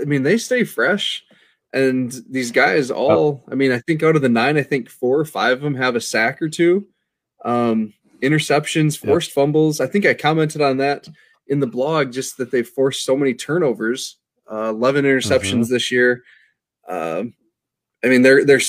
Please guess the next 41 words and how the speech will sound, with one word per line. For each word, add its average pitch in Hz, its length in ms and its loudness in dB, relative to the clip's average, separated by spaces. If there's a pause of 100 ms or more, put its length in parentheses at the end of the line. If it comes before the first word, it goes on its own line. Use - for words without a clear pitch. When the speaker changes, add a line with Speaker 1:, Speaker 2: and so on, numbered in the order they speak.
Speaker 1:
they're 127 160 6
going, 143 420 6
they're 123 120 6
ripping 147 340 2
at 139 160 0
the 120 60 -8
ball. 143 400 2
They 131 180 0
have 120 120 2
a 113 60 0
ton 139 220 -4
of 131 100 -4
fumbles. 156 580 -2 (360)
They've 117 140 0
been 131 120 2
aggressive, 131 880 -2
um, 110 280 -4
playing 123 360 0
games 127 380 0
and 110 100 -2
getting 127 200 0
to 123 60 0
the 113 80 -4
quarterback. 147 680 0 (260)
They 127 80 -2
had 120 120 -2
five 131 320 0
sacks 135 380 -2
against 117 420 -2
Jacksonville 120 460 0
Speaker 2:
Yeah. 110 40 -2
Speaker 1:
State. 135 420 0 (120)
So 113 400 -2 (800)
their 135 120 2
defense, 175 380 0
we 156 120 4
better 302 200 -2
show 180 240 2
up 175 160 0
to 147 80 -8
play. - 460 -2